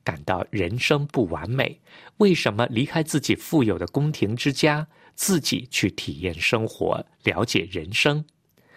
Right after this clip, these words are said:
他置身于这个不完美中，让我们认识到不完美就是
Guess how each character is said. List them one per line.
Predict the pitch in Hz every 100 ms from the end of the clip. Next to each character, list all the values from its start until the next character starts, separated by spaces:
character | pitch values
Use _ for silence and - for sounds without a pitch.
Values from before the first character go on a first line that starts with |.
| - -
他 | - 196
置 | - 196
身 | - 190
于 | 123 127
这 | 165
个 | 143
不 | - 143
完 | 92 87
美 | 160 - -
中， | 110 113 - - - -
让 | 170
我 | 113
们 | 92
认 | 110 147
识 | 110 117
到 | 107
不 | 107 - 170
完 | 95 87
美 | 151 151 117 - _
就 | - 196
是 | 127 - -